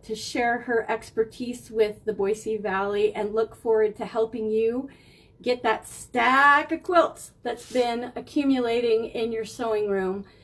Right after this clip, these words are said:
um, on beds and taking care of those you love with your quilting. Looking forward to helping you with that.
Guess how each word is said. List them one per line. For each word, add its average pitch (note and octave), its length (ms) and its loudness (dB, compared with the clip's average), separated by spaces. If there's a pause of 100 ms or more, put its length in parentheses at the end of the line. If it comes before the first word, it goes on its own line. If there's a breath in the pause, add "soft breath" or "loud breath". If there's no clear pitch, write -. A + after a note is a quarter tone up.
(360 soft breath)
um, G3+ 260 -2 (140)
on A#3 440 -2
beds G#3 540 0 (120)
and G3+ 460 -4 (840)
taking C#4 340 -4
care D4 240 4
of C4 100 -6
those C4+ 260 -4
you B3+ 80 -2
love C4+ 320 0 (300)
with A3+ 200 -8
your A3 100 -2
quilting. G3+ 480 -6 (840 soft breath)
Looking C4+ 260 0
forward C4+ 320 0
to C4 80 -2
helping C4+ 380 -2
you C4+ 120 0
with C4+ 200 -2
that. C#4+ 320 -2